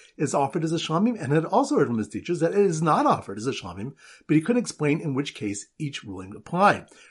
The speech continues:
Rabbi Akiva said the teachers were referring to the following case. An animal designated as a Pesach was lost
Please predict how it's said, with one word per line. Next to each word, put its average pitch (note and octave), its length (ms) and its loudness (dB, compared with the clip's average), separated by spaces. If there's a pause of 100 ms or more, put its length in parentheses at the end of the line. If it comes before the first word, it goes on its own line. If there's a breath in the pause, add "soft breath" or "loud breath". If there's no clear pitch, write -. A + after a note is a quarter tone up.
(140 soft breath)
Rabbi G2 100 -10
Akiva G#3 260 4
said A#3+ 300 4
the G3 80 4
teachers G#3+ 320 0
were F#3+ 140 2
referring G#3+ 260 2
to F#3 60 0
the D#3+ 120 2
following D#3+ 220 2
case. B2 180 -2
An D3 100 -4
animal G#3 340 4
designated F#3 760 2
as G3+ 140 -2
a A3+ 80 4
Pesach D3+ 340 -4
was C#3+ 160 -2
lost C#3 540 2